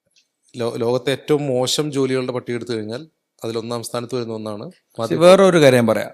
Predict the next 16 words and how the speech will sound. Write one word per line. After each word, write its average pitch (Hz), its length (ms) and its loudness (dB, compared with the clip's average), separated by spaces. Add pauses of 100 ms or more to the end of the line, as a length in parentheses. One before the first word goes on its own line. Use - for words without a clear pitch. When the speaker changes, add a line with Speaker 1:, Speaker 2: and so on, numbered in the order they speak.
(120)
Speaker 2:
ഇപ്പൊ - 140 -12 (200)
Speaker 1:
അയിന്, 143 140 -4
അതിൻ്റെ 151 200 0
ഒരു 180 140 -2
കാരണമുണ്ട്. 160 420 0
Speaker 2:
ഉം. 110 140 -8
Speaker 1:
അതിൻ്റെ 139 180 -8
കാരണം 156 220 -4
എന്ന് 160 100 -8
വെച്ചാൽ 156 180 -4
ന-, 143 240 -6
നമ്മൾ 135 200 -6
വിചാരിക്കുന്നത് 147 440 -4
പോലെ 135 240 -4
ഇതൊരു 139 300 -8 (320)
സ്വതന്ത്ര 131 500 -4